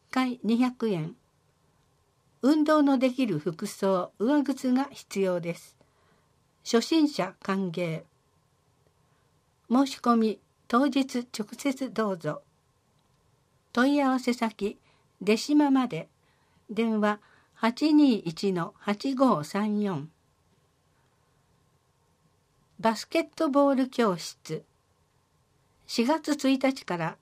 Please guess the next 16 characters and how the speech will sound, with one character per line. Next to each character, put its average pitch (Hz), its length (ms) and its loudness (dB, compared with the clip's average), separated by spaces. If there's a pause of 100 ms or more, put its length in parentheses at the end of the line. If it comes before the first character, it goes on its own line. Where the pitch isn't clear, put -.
(140)
令 262 200 4
和 202 160 4
三 202 320 0
年 202 300 -2
三 302 240 0
月 202 260 0
三 277 300 4
十 175 360 -2
一 208 280 -2
日 269 300 0
の 180 200 0 (440)
毎 269 260 2
週 254 480 0
木 208 300 -2
曜 202 280 2
日、 160 240 -8